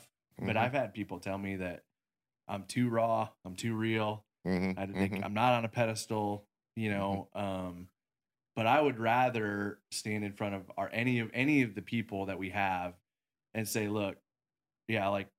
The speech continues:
Speaker 1: the guy who invited me to church was my drinking buddy."
Speaker 2: Yeah.
Speaker 1: And I told him I
Speaker 2: Yeah.
Speaker 1: couldn't come to church
Speaker 2: Uh-huh.
Speaker 1: because I was too drunk, too hungover to come to church on
Speaker 2: Uh-huh.
Speaker 1: Sunday mornings.
Speaker 2: Mm-hmm.
Speaker 1: Well, we,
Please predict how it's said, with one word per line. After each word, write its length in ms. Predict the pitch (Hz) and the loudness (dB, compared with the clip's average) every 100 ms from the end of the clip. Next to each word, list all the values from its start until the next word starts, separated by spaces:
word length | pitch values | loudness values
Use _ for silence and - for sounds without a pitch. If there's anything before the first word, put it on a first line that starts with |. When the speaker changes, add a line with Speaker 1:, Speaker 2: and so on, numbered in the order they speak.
| _ _ _ - | _ _ _ -8
Speaker 1:
the 120 | 113 | -6
guy 360 | 104 117 113 143 | -2 2 4 4
who 160 | 139 123 | 4 2
invited 440 | 101 101 104 101 | 2 0 0 0
me 140 | 107 | -2
to 80 | 95 | -4
church 560 | 90 92 95 95 - - _ _ _ _ _ _ - | -6 -6 -4 -6 -10 -14 _ _ _ _ _ _ -4
was 200 | 110 101 | -4 -2
my 180 | 95 95 | -4 -4
drinking 520 | 87 87 95 - - | -6 -6 -6 -10 -12
buddy." 340 | 67 - - - _ _ _ _ | -12 -12 -14 -16 _ _ _ _
Speaker 2:
Yeah. 200 | 80 80 | -2 0
Speaker 1:
And 80 | 101 | 4
I 100 | 127 | 2
told 280 | 143 147 135 | 2 0 0
him 80 | 107 | 0
I 60 | 107 | 0
Speaker 2:
Yeah. 40 | |
Speaker 1:
couldn't 320 | 104 82 80 90 | 0 0 -2 -6
come 240 | 98 107 | -6 -4
to 60 | 107 | -4
church 520 | 107 107 85 - - _ - | -2 -2 -4 -10 -20 _ -8
Speaker 2:
Uh-huh. 260 | 73 76 67 - | -6 -6 -8 -8
Speaker 1:
because 360 | 110 104 110 104 | -6 -2 -2 2
I 100 | 104 | 0
was 200 | 104 95 | 0 -4
too 160 | - 110 | -6 -6
drunk, 480 | 90 98 104 90 - - | -4 -2 -2 -4 -8 -8
too 160 | 113 | -6
hungover 640 | 104 101 95 107 92 87 85 - | -4 -2 -2 -2 -2 -6 -8 -10
to 80 | 104 | -8
come 200 | 104 90 | -6 -8
to 60 | |
church 500 | - 95 87 - - _ _ _ _ _ 90 | -6 -4 -6 -10 -18 _ _ _ _ _ -4
on 60 | |
Speaker 2:
Uh-huh. 140 | 90 101 | -2 -2
Speaker 1:
Sunday 200 | 101 92 | -2 -2
mornings. 460 | 95 104 76 82 - _ _ _ _ | -2 -4 -6 -18 -20 _ _ _ _
Speaker 2:
Mm-hmm. 220 | 71 78 80 | -12 -8 -2
Speaker 1:
Well, 100 | 110 | 6
we, 280 | 139 143 | 8 8